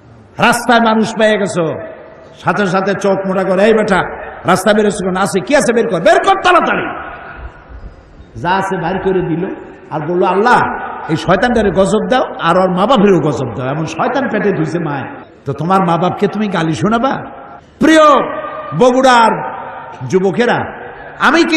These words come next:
তোমাদের কাছে এই ওয়াদা পেতে পারি যে তোমরা কোরআন শরীফ বুঝে পড়বে?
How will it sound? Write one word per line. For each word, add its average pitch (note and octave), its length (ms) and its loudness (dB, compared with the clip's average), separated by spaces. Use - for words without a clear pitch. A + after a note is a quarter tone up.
তোমাদের D4 340 4
কাছে B3+ 360 2
এই A#3 540 4
ওয়াদা A3+ 280 6
পেতে G#3 200 2
পারি B3 400 2
যে F#3 120 0
তোমরা G#3 300 0
কোরআন F#3+ 340 0
শরীফ F#3+ 480 -2
বুঝে F#3 220 2
পড়বে? B3 680 2